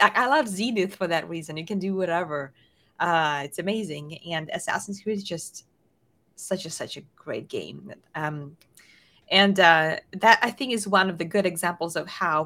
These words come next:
powerful this chipset is and what kind of experiences we can expect from it, 'cause, uh, that would never, ever been, uh, possible on a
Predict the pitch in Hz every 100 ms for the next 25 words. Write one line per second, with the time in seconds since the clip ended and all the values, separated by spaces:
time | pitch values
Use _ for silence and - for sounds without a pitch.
0 | - - 170 160 - 156 151 156 - 196
1 | 196 165 151 151 147 147 147 - 170 139
2 | - 214 185 175 151 151 - 147 143 _
3 | _ - - - 320 359 - _ 156 143
4 | 147 151 _ 156 151 - _ 151 151 160
5 | 156 151 202 262 254 160 151 214 202 165
6 | 160 156 139 143 - - 143 139 - 135
7 | - 147 135 139 135